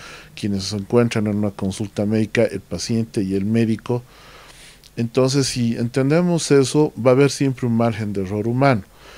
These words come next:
Pero si seguimos los protocolos y las normativas, estamos hablando de una, eh, práctica legal de la medicina. Ahora,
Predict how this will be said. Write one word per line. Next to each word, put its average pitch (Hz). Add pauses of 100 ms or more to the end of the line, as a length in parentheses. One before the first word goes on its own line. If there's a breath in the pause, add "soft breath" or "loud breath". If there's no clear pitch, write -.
(420 soft breath)
Pero 151
si 120
seguimos 147
los 127
protocolos 123
y 110
las 107
normativas, 113
estamos 135
hablando 117
de 110
una, 110
eh, 92 (480 soft breath)
práctica 127
legal 110
de 107
la 92
medicina. 92 (1000 soft breath)
Ahora, 131